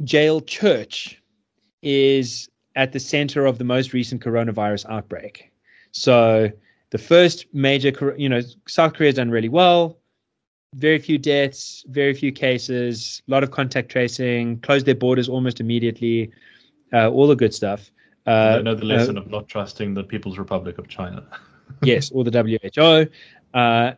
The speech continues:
Speaker 1: and they also, they didn't lock down their economy. Uh, insofar as they did lock it down, it was, it was very brief.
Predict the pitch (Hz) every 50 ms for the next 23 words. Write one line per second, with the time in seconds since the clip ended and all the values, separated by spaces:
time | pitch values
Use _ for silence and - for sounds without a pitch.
0 | - 139 139 139 135 139 135 151 160 147 - 175 147 127 131 143 135 131 123 120
1 | 147 160 170 160 156 147 143 - 151 147 143 139 131 123 117 - 151 151 156 151
2 | 147 147 143 143 139 139 135 131 131 _ _ _ _ _ _ _ - 120 117 117
3 | 113 113 113 113 110 110 110 107 98 - _ _ - 139 131 131 127 - - 143
4 | 139 135 120 127 123 131 135 123 131 123 - 120 110 127 120 117 117 113 104 107
5 | 107 98 - - - 117 110 104 98 113 120 117 107 104 - 120 117 117 113 113
6 | _ _